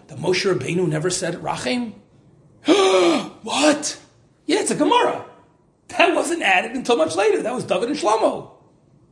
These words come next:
Yoshua added the second bracha. Moshe only said the first bracha. Okay, that's what the Gemara says.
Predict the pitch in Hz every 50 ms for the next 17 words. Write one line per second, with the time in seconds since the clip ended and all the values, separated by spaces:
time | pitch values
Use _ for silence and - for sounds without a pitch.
0 | _ _ _ _ - 180 180 175 - - 311 311 - 226 233 214 196 180 160 151
1 | - 190 170 - 214 - - 285 277 277 277 339 370 - - 175 - 349 - -
2 | 320 - 359 254 - 370 - - 175 151 - - 123 117 - - - - _ _
3 | _ _ _ _ _ _ _ _ - _ - 240 226 277 247 262 269 - 247 262
4 | 269 285 285 254 196 160 -